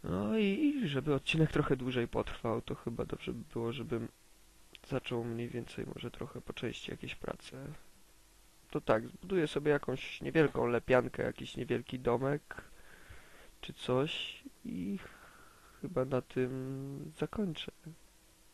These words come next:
Dobra, jeszcze tylko łopatę. Tak, na razie z drewna podstawowe wszystko. Dobra. Trzeba będzie wyrównać teren.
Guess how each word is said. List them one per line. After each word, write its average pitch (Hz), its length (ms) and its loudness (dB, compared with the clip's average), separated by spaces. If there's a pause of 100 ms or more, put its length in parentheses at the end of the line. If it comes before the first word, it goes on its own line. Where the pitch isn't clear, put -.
(1500)
Dobra, - 320 -12 (220)
jeszcze - 300 -10
tylko - 440 -12 (260)
łopatę. - 720 -6 (1600)
Tak, - 380 0
na 120 80 0
razie 120 280 0
z - 260 -16
drewna 123 340 6
podstawowe 123 680 0 (840)
wszystko. 131 540 0 (2750)
Dobra. - 320 -6 (1400)
Trzeba - 280 -2
będzie 117 260 2
wyrównać 127 560 0
teren. 127 600 2